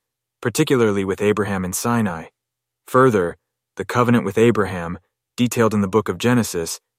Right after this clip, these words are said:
is a watershed biblical event commencing God's plan for human redemption. This covenant includes various promises to Abraham,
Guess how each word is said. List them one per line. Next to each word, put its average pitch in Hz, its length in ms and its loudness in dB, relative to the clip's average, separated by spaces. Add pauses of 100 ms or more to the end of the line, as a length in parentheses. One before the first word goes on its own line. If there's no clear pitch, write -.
(180)
is 104 140 -8
a 110 60 2
watershed 113 600 0
biblical 107 420 0
event 104 360 -2
commencing 104 460 -2
God's 104 300 0
plan 101 340 -4
for 95 140 -8
human 104 280 -2
redemption. 95 600 -4 (920)
This 107 160 -2
covenant 123 420 0
includes 110 360 0
various 110 420 2
promises 117 560 -2
to - 80 -6
Abraham, 87 500 -6